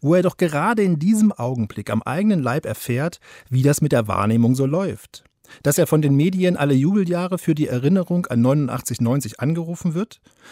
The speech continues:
aber die wenigsten von ihm wissen wollen, was er von Grundeinkommen oder Steuerpolitik hält. Meine Vermutung?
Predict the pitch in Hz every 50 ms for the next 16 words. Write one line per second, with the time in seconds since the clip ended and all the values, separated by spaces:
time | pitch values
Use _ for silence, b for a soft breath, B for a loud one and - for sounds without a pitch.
0 | B B B 156 151 180 175 185 175 156 220 277 294 226 170 - - 151 135 -
1 | 147 135 143 131 135 147 - - 151 135 135 139 147 170 180 165 135 139 135 -
2 | - 139 127 - - 160 190 190 - 107 117 123 123 135 131 131 143 135 104 127
3 | 123 - - 196 226 185 120 - 113 101 98 - - 101 - - 95 98 - -
4 | _ _ _ _ _ _ _ _ _ _ _ _ _ _ _ - 113 117 135 143
5 | - - 113 110 135 170 - - 226 240 240